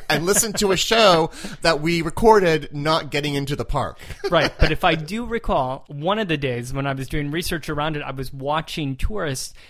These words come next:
Speaker 1: look in through the, the fence there. And remember, I think I said this in the show, you can get in. Sometimes people will let you in, but don't forget,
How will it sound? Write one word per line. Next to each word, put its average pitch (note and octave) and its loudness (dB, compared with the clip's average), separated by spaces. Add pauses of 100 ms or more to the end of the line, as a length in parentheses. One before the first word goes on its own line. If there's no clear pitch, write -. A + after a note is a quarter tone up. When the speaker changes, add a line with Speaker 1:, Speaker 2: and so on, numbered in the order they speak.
(120)
Speaker 1:
look D#3+ 0
in F3+ -2
through F3+ -6
the, C#3 -4
the B2+ -10
fence - -4
there. B2+ -12 (300)
And C#3 -8
remember, D3+ -4 (200)
I C#3+ -4
think G#3 -6
I D3+ -4
said D3+ -6
this C3 -6
in B2+ -4
the A#2 -4
show, D3+ -2 (320)
you F3+ -4
can F#3+ -6
get E3 -4
in. E3 -4
Sometimes C#3 -4
people D#3+ -6
will D3+ -6
let D#3+ -6
you C#3+ -8
in, D#3 -8
but D3+ -6
don't C#3 -8
forget, D#3 -6